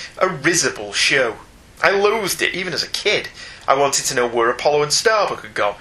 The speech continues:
why this show was so terrible compared to the original, and what the hell were all these kids doing in it? My I T V region, Granada, sensibly buried it in a one P M on a Saturday afternoon time slot. Of course, I still watched every episode, hoping against hope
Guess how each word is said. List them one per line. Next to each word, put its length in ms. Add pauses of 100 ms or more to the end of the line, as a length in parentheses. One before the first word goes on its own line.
(220)
why 160
this 100
show 240
was 160
so 360
terrible 500
compared 360
to 60
the 120
original, 380 (240)
and 100
what 80
the 60
hell 260
were 100
all 100
these 280
kids 340
doing 280
in 140
it? 160 (580)
My 260
I 180
T 220
V 140
region, 380
Granada, 480
sensibly 460
buried 480
it 160
in 80
a 80
one 320
P 260
M 200
on 80
a 60
Saturday 440
afternoon 380
time 340
slot. 340 (680)
Of 80
course, 260
I 60
still 260
watched 360
every 280
episode, 560
hoping 380
against 500
hope 460